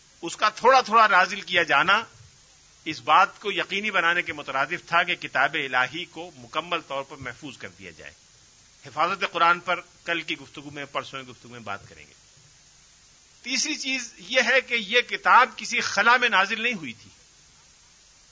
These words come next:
اس کتاب کا نزول کسی خلا میں نہیں ہوا تھا، بلکہ یہ کتاب ایک تبدیلی کو پیدا کرنے کے لیے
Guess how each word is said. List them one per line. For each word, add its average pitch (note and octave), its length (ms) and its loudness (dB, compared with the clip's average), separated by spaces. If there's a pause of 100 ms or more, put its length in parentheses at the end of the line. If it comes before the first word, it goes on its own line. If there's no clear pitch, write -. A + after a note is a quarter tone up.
(540)
اس F3+ 120 -12
کتاب E3+ 440 0
کا A3 100 0
نزول F#3+ 380 -10
کسی G#3 220 -8
خلا G#3 300 2
میں A3+ 120 0
نہیں A#3+ 140 0
ہوا D3 220 -6
تھا، B2 220 -16 (1900)
بلکہ F#3 560 -6
یہ F#3+ 120 -12
کتاب D#3 480 -4 (880)
ایک A3+ 300 -10
تبدیلی G#3 520 -4
کو A#3+ 140 -2
پیدا G#3+ 340 2
کرنے E3+ 320 -6
کے C3+ 120 -14
لیے C3 260 -16